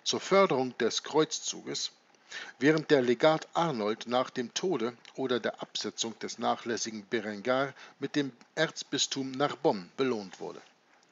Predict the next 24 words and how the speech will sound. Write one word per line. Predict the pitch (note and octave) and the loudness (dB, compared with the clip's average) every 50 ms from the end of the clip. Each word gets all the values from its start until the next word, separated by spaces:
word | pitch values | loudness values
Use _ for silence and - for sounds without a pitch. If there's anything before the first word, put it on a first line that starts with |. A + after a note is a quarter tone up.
| - - - - - - - - - - | -20 -20 -20 -20 -20 -20 -20 -20 -18 -18
Aber | - A2 - G2+ - - | -16 -16 -16 -18 -12 -8
diese | C3 C#3+ D3 A#2+ G#2+ F#2+ - - | -6 -4 -2 -2 -4 -4 -6 -4
hohe | - C3+ D3 D3+ C3+ | -2 0 2 2 2
kirchliche | - - - D#3 D#3 D3 - - D#3+ - - A3+ - - | 2 0 0 0 0 0 -2 -6 -8 -4 -4 -4 -2 2
Würde | F3 F3+ D3 A#2+ A#2+ C3 | 2 2 4 2 0 -2
genügte | A#2+ C3+ C#3+ D#3+ F3+ F#3+ F3+ - - G#2 - - | -2 -4 -6 -4 -4 -4 -4 -4 -6 -8 -6 -6
Arnold | G#2+ G#2+ G2 G2+ G2+ F#2+ F#2 - - | -6 -6 -6 -6 -6 -8 -8 -10 -12
nicht. | - - - - - - - _ _ _ - - - - | -16 -16 -16 -18 -18 -20 -20 _ _ _ -20 -20 -8 2
Er | C#3 D3 E3+ F3 D#3+ | 6 6 6 6 6
wollte | F#3 F#3+ F3+ - F3+ - | 4 4 4 2 0 2
auch | - E3 D#3 - - | 2 0 0 0 -2
noch | D#3 D#3 - - | -4 -6 -4 -2
Herzog | - B2 F2 - - - F#2+ F#2+ - - | -2 -2 -2 -4 -8 -12 -12 -12 -10 -10
werden, | F2 D#2 D#2 - - - - - - - - - - | -8 -8 -10 -10 -14 -20 -20 -20 -20 -20 -20 -20 -18
und | G#2 - | -12 -8
veranlasste | - G#2 - C3+ D3 D3+ D3+ D#3 C#3+ - - C3 | -6 -4 -2 -2 0 0 2 2 2 2 0 0
dadurch | - B2+ A#2+ C3+ C#3+ D#3 D#3 A#2+ | 2 4 4 4 4 2 -2 -4
einen | - B2+ B2+ B2+ B2 | -4 -4 -4 -4 -4
heftigen | G#2+ B2 D3 - - - - D#3+ E3+ D#3+ | -2 -2 -2 -4 -4 -8 -10 -6 -2 0
Streit | - - - C#3 C3 A#2+ A#2 - - | 0 0 2 2 2 2 2 0 -4
mit | C#3+ - - | -6 -2 0
Montfort, | E3 E3+ E3 D3 - B2 A#2 A2+ A2 - - - - - - - - | 0 0 0 0 0 0 0 0 0 -4 -10 -16 -16 -18 -16 -4 -2
der | C3 B2+ A#2 | 0 0 0
bei | - G#2 G2 | -2 -6 -8